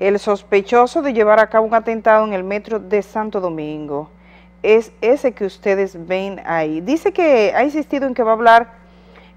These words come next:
eh, solo frente a un juez,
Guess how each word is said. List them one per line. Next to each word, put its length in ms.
eh, 680
solo 460
frente 360
a 60
un 160
juez, 420